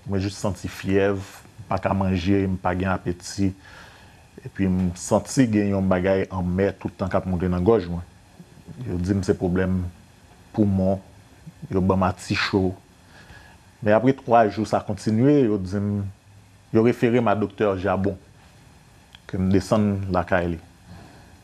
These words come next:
Me lever matin, me mettre rad sous moi, me baigner, me boire machine, moi, me descendre mal côté docteur Jabon.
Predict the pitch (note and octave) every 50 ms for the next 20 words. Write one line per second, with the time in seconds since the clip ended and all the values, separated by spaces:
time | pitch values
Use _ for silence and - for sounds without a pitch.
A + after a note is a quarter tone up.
0 | - _ B2 C3+ D3+ D3 A#2 G#2+ A#2 A2+ G#2+ G#2+ F#2+ G2+ - - - B2 A2+ G#2
1 | - - - G#2+ G#2 G2 G2 G2 F#2+ G2 F#2+ - G2+ F2+ F#2 F#2 F2 E2+ - -
2 | F2+ F2+ F2+ F2+ F#2 F2+ F2 F2+ F#2 E2+ F2 F2 F2 F2+ F2+ F2 F#2 F2+ F2+ F2
3 | E2+ - - - - F2+ F2+ F#2 F#2 F2+ F2+ F#2 F#2 F#2 F2 - - G2 F2+ F#2
4 | F2+ F2 F2+ F2 F2 F#2+ F2 E2 F2 E2+ - - F2 F2 F2 F2+ F2 F2 F2+ F2+